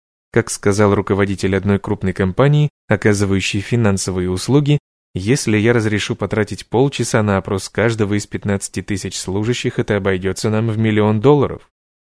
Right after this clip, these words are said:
А если их связи уже через месяц изменятся,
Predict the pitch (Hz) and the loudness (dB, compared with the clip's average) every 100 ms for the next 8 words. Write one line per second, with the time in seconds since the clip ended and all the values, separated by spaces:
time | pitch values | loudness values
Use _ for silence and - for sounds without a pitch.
0 | _ - 104 101 98 156 - 147 135 127 | _ 0 2 2 2 0 2 0 0 -4
1 | - - 113 135 123 117 113 143 123 117 | -6 -2 2 4 4 4 4 2 0 0
2 | 104 127 - - 110 104 101 90 92 - | 2 0 -2 -4 -2 0 0 0 -4 -4
3 | 143 | -4